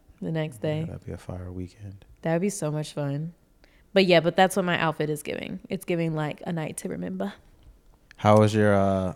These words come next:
Speaker 2: how's your closet changed since you've gotten older? Like, what did your closet look like four years ago? What did it look like now?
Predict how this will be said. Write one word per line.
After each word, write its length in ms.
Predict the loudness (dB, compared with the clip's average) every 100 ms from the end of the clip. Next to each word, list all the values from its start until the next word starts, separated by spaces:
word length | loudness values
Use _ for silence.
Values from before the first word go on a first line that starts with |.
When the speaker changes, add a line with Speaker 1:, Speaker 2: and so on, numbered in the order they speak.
| -8 -2
Speaker 2:
how's 180 | -2
your 100 | 0
closet 340 | 0 2 0 -2
changed 300 | -6 -8 -6
since 200 | -8 -6
you've 220 | -8 -8
gotten 320 | -8 -6 -4
older? 360 | -4 -4 -6 -8 _ _ _ -20 _
Like, 80 | 0
what 100 | 2
did 40 | 2
your 60 |
closet 380 | 2 2 4 4
look 120 | 4
like 200 | 2 0
four 180 | 0 0
years 260 | 2 0 -2
ago? 140 | -2 0 0
What 80 | 0
did 40 |
it 40 |
look 120 | 0 -2
like 160 | -6
now? 280 | -8 -8 -10